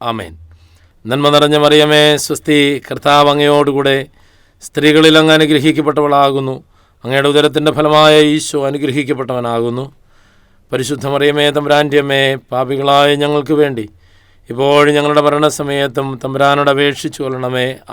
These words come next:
ആമേൻ. പിതാവിനും പുത്രനും പരിശുദ്ധ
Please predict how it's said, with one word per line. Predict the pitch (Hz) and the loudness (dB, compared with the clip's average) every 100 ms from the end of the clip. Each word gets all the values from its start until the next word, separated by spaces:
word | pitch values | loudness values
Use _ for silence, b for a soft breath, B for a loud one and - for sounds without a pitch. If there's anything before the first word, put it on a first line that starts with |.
| 123 | -6
ആമേൻ. | 113 98 - b b b b b b b b _ | -6 -8 -14 b b b b b b b b _
പിതാവിനും | 131 139 139 143 143 143 | -2 2 2 2 -2 -6
പുത്രനും | 143 147 156 151 | -4 -2 0 0
പരിശുദ്ധ | 147 139 151 120 | -2 -4 -8 -10